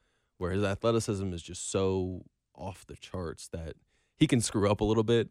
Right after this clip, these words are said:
and you're hardly gonna notice it to the untrained eye.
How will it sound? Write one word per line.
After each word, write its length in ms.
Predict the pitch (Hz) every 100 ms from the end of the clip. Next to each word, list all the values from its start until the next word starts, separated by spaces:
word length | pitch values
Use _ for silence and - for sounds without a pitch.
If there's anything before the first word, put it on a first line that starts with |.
| -
and 260 | 87 82 82
you're 100 | -
hardly 340 | 101 85 82
gonna 180 | 78 76
notice 320 | 73 67 -
it 120 | 65
to 80 | -
the 80 | 71
untrained 380 | 64 - 60 50
eye. 160 | 50